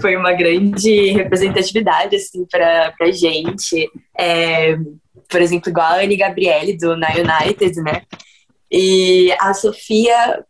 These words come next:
tem uma carreira, assim, muito longa, né? Desde pequena, ela sempre cantou, e aí ela começou pelo YouTube, fazendo vídeos de cover, que foi como ela viralizou.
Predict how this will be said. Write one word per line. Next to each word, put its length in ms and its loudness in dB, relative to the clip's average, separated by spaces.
tem 240 0
uma 220 2
carreira, 480 0
assim, 300 -2
muito 580 2
longa, 540 0
né? 420 -2
Desde 320 2
pequena, 560 0
ela 580 0
sempre 380 -10
cantou, 680 0
e 120 2
aí 80 0
ela 160 0
começou 420 0
pelo 240 2
YouTube, 680 0
fazendo 680 -2
vídeos 340 0
de 120 -4
cover, 580 0
que 100 -2
foi 220 0
como 260 -2
ela 200 2
viralizou. 720 0